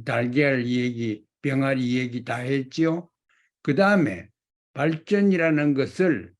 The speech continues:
바람직한 우리 개념으로 받아들인다면은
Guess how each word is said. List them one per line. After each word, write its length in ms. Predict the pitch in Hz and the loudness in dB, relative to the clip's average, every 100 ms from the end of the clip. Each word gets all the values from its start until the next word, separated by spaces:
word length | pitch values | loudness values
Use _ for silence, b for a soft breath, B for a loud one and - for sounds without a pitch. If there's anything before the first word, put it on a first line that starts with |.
| _ _ _ _ - | _ _ _ _ -12
바람직한 1080 | 135 170 190 185 170 160 - 135 160 143 - _ _ - | -4 -2 0 -2 -2 -6 -6 -6 -4 -4 -8 _ _ -8
우리 320 | 135 135 117 | -2 -2 -2
개념으로 760 | 135 139 143 139 135 113 104 | -2 0 0 0 0 -4 -8
받아들인다면은 1500 | 123 127 120 113 113 131 131 135 113 107 107 110 131 131 92 | -8 -6 -4 -6 -6 -6 -2 -4 -4 -8 -8 -4 -4 -4 -6